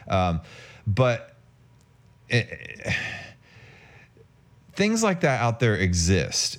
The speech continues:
you know? And just because somebody might have a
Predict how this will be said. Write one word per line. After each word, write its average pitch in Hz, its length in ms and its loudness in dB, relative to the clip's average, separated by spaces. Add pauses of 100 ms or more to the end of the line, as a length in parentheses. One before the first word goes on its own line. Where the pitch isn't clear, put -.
you 98 160 4
know? 120 420 4
And 104 520 2 (1400)
just 160 320 4
because 147 360 2
somebody 127 380 4
might 110 300 2
have 117 400 2
a 85 200 0